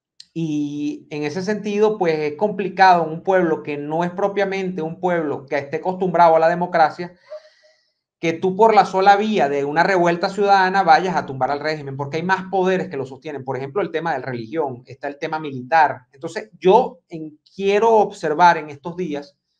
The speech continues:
quizá ustedes me ayudan, porque ya lo están ustedes siguiendo,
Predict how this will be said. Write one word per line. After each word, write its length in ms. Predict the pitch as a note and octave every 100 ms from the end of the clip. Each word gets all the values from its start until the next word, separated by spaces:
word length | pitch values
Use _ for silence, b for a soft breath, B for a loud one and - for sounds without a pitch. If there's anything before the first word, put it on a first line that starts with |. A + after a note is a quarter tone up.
| _ _ _ _ _
quizá 260 | B2 C3+
ustedes 320 | C3+ D3 D#3+
me 80 | D#3+
ayudan, 540 | D#3 E3+ D3 C#3+ C#3 C3+
porque 240 | B2 B2
ya 160 | B2 B2+
lo 100 | C#3
están 240 | C#3 C#3+
ustedes 320 | C3+ C#3+ C#3+
siguiendo, 540 | D#3 D3+ C#3 A#2 A#2+